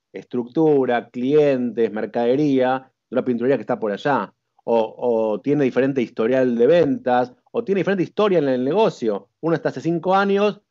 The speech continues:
otro está hace veinte, lo cual tiene clientes diferentes, clientes con más asesoramiento. Digo, no hay, no hay una receta única de eso. Entonces no te podría decir en ningún momento, "Mirá, lo que hay que hacer es mezclar un kilo de harina con dos huevos",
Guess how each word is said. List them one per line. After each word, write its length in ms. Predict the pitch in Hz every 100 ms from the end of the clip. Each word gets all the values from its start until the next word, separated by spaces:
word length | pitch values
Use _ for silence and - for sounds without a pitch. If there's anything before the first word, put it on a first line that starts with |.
| _
otro 160 | 151 156
está 80 | 139
hace 160 | 151
veinte, 720 | 175 175 165 165 170 185 175 _ _
lo 160 | 120
cual 220 | 113 160 156
tiene 240 | 156 143
clientes 680 | 135 143 151 139 147 147 _ _
diferentes, 800 | 110 175 214 160 139 151 156 156 _ _
clientes 320 | - 131 131 -
con 600 | - 110 107 104 104 101
más 140 | 113 110
asesoramiento. 920 | - 110 143 202 180 131 120 110 - _
Digo, 220 | 135 131
no 120 | 143
hay, 100 | 196
no 140 | 165 196
hay 60 |
una 100 | 175
receta 280 | 139 131 131
única 500 | 131 127 123 110 113
de 120 | 104
eso. 380 | 98 - 87 82 _ - - _
Entonces 260 | - 127
no 100 | 147
te 80 | 165
podría 300 | 151 156 156
decir 260 | 151 139 156
en 60 |
ningún 180 | 147 156
momento, 680 | 160 165 165 160 175 175 175 _
"Mirá, 220 | 117 139 120
lo 80 |
que 60 | 127
hay 60 | 131
que 80 |
hacer 380 | 131 151 151 151
es 280 | - 123 127
mezclar 420 | 110 - 131 131
un 140 | - 117
kilo 180 | 131 123
de 60 |
harina 200 | 117 127
con 140 | 104 101
dos 120 | 104
huevos", 520 | 123 107 92 80